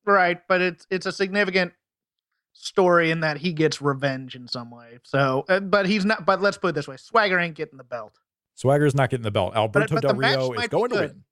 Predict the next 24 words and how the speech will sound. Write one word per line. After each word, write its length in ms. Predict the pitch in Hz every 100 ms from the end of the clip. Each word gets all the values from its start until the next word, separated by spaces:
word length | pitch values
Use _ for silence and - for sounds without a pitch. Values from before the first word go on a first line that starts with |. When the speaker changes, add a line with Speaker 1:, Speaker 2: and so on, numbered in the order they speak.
| _ _ _ _
Speaker 1:
The 60 |
match 360 | 170 196 294 -
might 240 | 226 214
be 100 | 208
good. 220 | 170 175
Speaker 2:
It 100 | 160 -
could 200 | 254 175
be. 200 | 117 90
It 100 | 135
could 100 | 175
be 120 | 175
really 260 | 156 220 247
good. 300 | 180 254 349
It 200 | 214 170
could 140 | 190
Speaker 1:
Yes. 160 | 190 143
Speaker 2:
also 260 | 175 226 233
be 120 | 214
really 300 | 165 208 196
boring. 560 | 143 190 202 101 95
And 120 | 104 123
I'm 100 | 120
hoping, 360 | 107 196 147 120
obviously, 800 | 107 113 110 - 113 107 113